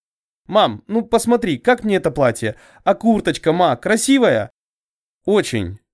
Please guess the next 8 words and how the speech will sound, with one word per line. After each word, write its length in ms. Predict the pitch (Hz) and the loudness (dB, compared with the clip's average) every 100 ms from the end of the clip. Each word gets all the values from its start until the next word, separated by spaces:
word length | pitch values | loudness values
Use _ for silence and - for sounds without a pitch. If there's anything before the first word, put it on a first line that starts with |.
| _ | _
вздохнула 540 | - 107 117 165 190 175 | -10 -4 -2 0 0 2
мать. 320 | 127 87 - _ _ _ _ - | 0 -4 -8 _ _ _ _ -2
Не 120 | 139 | 0
удержалась, 680 | 127 113 110 147 180 160 - _ - | 0 0 0 2 2 0 -8 _ -6
подошла 380 | 143 190 226 | -4 -2 -2
к 80 | 156 | -2
дочери, 560 | 98 143 - 131 117 _ _ - | 0 -2 0 -2 -2 _ _ -8
обняла. 520 | - 143 117 95 82 | -4 -2 0 0 -4